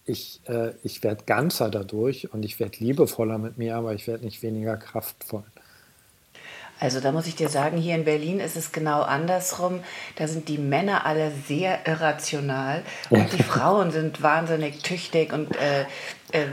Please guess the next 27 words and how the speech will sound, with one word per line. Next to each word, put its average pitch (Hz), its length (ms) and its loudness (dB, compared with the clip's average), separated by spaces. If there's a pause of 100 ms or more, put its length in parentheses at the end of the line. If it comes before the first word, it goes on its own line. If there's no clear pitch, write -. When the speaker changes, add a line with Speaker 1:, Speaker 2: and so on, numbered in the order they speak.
(180)
Speaker 2:
wie 156 100 -4
du 156 140 -2
gesagt 151 400 0
hast, 147 300 -2
äh, 135 320 0
können 156 440 -2
linear 151 800 2 (340)
oder, 123 460 4
Speaker 1:
Ja. - 20 2
Speaker 2:
äh, 143 140 -4
vom 156 260 2
Logos 165 480 4
her, 156 380 4 (240)
vom 156 220 2
Verstand 160 560 2
her, 151 280 0 (300)
ähm, 151 480 0 (240)
arbeiten 160 720 4
und 151 420 -2
müssen 180 280 0
das 156 120 -2
auch 147 140 2
machen, 151 260 0
um 165 140 -2
den 190 100 -2
Überblick 156 540 0
zu 139 240 0